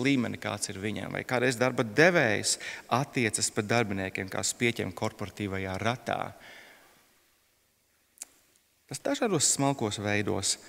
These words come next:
pamanas ielavīties mūsu dzīvē. Un tā apslēptas nedrošības, dažādas ilgas pēc atzinības un novērtējuma ņem virsroku. Mēs aizmirstam, kurš ir visa centrā. Mēs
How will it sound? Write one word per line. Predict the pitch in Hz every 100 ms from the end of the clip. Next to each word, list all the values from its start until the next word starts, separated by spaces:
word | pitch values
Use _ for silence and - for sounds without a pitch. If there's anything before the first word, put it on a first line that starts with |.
| - - - _ _ _ _ _ _
pamanas | - 113 117 185
ielavīties | 175 120 107 104 101
mūsu | 104 107 - 104
dzīvē. | 107 98 92 90 104 98 - - - _ _ _ -
Un | 95
tā | - 143 202 285 285
apslēptas | 185 - - 226 196 - 156 131
nedrošības, | 156 165 160 147 151 143 143 131 - - - - - - - -
dažādas | 110 110 101 104 - -
ilgas | 120 156 190 170 160
pēc | - - - -
atzinības | 156 151 135 147 135 135 110 -
un | 92 98
novērtējuma | 135 151 123 107 - 101 101 98 104 135 170
ņem | 160 180 165
virsroku. | 214 247 - 85 76 - - 190 - - - _ _ _ _ _ _ _ -
Mēs | 110 185
aizmirstam, | 208 196 147 113 - 110
kurš | - 254 233 233
ir | 202 202
visa | - -
centrā. | 214 196 208 120 104
Mēs | 123 156 170